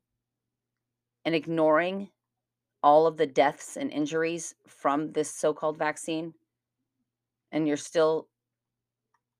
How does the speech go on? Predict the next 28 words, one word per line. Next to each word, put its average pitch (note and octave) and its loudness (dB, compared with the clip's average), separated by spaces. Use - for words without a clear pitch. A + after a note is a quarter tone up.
fucking D3 -4
taking D#3+ -4
it D#3+ 2
up D3 0
the D#3 0
ass C#3 0
with C3+ -12
boosters E3 -4
every E3+ 0
day, F3 -2
oh, - -18
Jesus, D#3+ -14
God D#3+ -10
help C3 -14
us - -20
all. D#3+ -18
I E3+ -6
hope E3+ -4
you E3 -6
guys E3+ -4
have D#3 -4
a D#3 -8
safe - -8
and D#3 -4
wonderful D3 -2
Christmas. - -10
I C#3+ -4
hope, C#3 -4